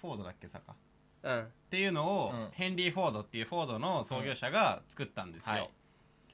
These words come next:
Speaker 1: その人の有名な言葉で、それってそのアメリカで、その自動車っていうのができたあたりのことなのね。
Speaker 3: うん。
Speaker 1: その人の言葉で、もし、その自分がね、人々に、「あなたたち何が欲しいですか？」って聞いたら、あの時、
Speaker 3: う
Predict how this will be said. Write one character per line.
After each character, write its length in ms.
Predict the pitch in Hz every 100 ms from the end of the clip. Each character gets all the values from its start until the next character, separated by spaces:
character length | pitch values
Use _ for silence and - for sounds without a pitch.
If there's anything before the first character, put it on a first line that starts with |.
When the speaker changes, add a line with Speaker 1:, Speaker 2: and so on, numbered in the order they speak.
| - - _
Speaker 1:
そ 120 | -
の 100 | 214 254
人 180 | 196
の 120 | 139 117
有 160 | 120
名 160 | 123 120
な 100 | 120
言 240 | 120 120 107
葉 120 | 98
で、 340 | 180 175 - -
そ 140 | 196
れ 80 | 240
っ 20 |
て 120 | 247
そ 60 | 233
の 140 | 220
ア 60 | 156
メ 140 | 196
リ 80 | 196
カ 140 | 202 208
で、 340 | 233 107 - - - _ _ _
そ 120 | -
の 80 | 110
自 160 | 107 143
動 160 | 208
車 100 | 208
っ 40 | 208
て 80 | 151
い 20 |
う 20 |
の 40 | 110
が 100 | 101
で 140 | 123
き 100 | -
た 140 | 160 151
あ 60 |
た 140 | 151 101
り 100 | 87
の 80 | 92
こ 140 | 113
と 80 | 107
な 80 | 87
の 80 | 107
ね。 160 | 185
Speaker 3:
う 40 | 127
ん。 200 | 117 98 - - - -
Speaker 1:
そ 60 |
の 80 | 196
人 140 | 220
の 80 | 185 127
言 100 | 120
葉 100 | 113
で、 320 | 131 214 139 - - - - -
も 140 | 185 247
し、 480 | - 226 190 104 - - - - -
そ 140 | 123
の 60 | 113
自 160 | 113
分 200 | 113 120
が 140 | 117 117
ね、 220 | 170 -
人 240 | - 190 147
々 220 | - 113
に、 320 | 151 143 95 - -
「あ 80 |
な 80 | 151
た 140 | 160 147
た 100 | 120
ち 140 | -
何 260 | 127 208 196
が 80 | 143
欲 120 | 131
し 120 | 147
い 20 |
で 120 | 127
す 100 | 113
か？」 120 | - 196
っ 40 |
て 180 | - 87
聞 180 | - 120
い 40 |
た 100 | 127 98
ら、 220 | 90 107
あ 60 |
の 100 | 110
時、 280 | 107 104
Speaker 3:
う 40 | 101